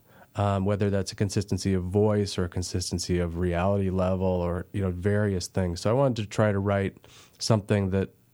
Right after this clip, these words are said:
took into account a lot of different ways of telling a story and tried to, like, crash them into each other in various ways.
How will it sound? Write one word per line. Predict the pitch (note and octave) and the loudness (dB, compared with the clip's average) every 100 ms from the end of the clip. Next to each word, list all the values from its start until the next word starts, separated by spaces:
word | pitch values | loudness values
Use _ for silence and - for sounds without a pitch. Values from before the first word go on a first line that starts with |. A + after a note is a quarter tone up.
| _ - | _ -4
took | C#3 C#3+ | 0 2
into | A2 G2 | 2 2
account | - A2+ G2+ | 2 2 2
a | |
lot | F2+ F2+ A2 | 0 0 0
of | G#2 | -2
different | F#2+ G#2+ G#2+ F#2+ | 0 0 0 0
ways | F#2+ G2+ G2 | 0 0 0
of | F#2 | -4
telling | - G2 F#2+ | -2 0 0
a | F2+ | -2
story | - - A2+ G#2+ G2 F#2 - - - - | -2 0 2 2 0 -2 -10 -20 -20 -6
and | A2 G2 | 0 0
tried | - G#2+ G2 | 0 0 2
to, | G2 F#2+ | 0 0
like, | F2 - | -2 -6
crash | - G#2 F#2+ - | 0 2 2 0
them | F#2+ | 0
into | G2 G2 | 0 0
each | F#2 - | -2 -2
other | F2 E2+ D#2 | -2 -2 -4
in | E2 | -4
various | E2+ E2 F#2 - | -4 -4 -4 -6
ways. | D#2 E2 F#2+ - | -6 -6 -8 -12